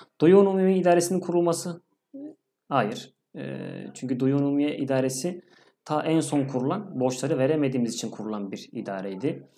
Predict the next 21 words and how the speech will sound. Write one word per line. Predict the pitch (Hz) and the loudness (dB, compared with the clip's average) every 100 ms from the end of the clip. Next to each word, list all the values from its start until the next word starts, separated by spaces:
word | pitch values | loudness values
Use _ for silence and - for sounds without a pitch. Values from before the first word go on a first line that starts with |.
| - - - - _ 139 | -20 -20 -20 -20 _ -10
Ee, | |
yine, | 131 135 143 147 147 - | -4 2 4 4 0 -10
e, | 135 123 | -8 -4
kapitülasyonların | 127 123 143 135 139 139 139 | -2 0 2 2 2 0 0
sürekli | 139 135 135 131 | 0 -2 -2 0
hale | 127 | 0
getirilmesiyle | 127 127 127 127 123 127 110 107 - | -2 -2 -2 -2 -2 -4 -6 -8 -12
bir | 107 | -10
ilgisi | 98 98 - | -8 -10 -8
yok. | 98 123 135 | -6 -6 -4
Uyu-, | 131 135 - - | -4 -4 -10 -6
Rusya'ya | 131 - 135 135 | -4 0 2 2
uyguladığımız, | 131 127 131 131 131 - _ _ 127 | 2 2 0 -2 -4 -10 _ _ -6
Rusya'nın | 131 135 135 | -4 0 2
uyguladığı | 135 127 127 123 131 131 | 2 2 2 0 -2 -2
panslevizm | 117 117 123 123 120 123 - - | -6 -4 -4 -2 -4 -6 -10 -8
politikayla | 120 117 123 117 113 - _ _ 117 | -6 -6 -4 -4 -6 -10 _ _ -8
bir | |
ilgisi | 110 101 101 95 | -6 -6 -8 -8
yoktur | 95 113 131 | -10 -8 -6
gençler. | 123 135 135 135 135 | -4 -4 -2 -4 -4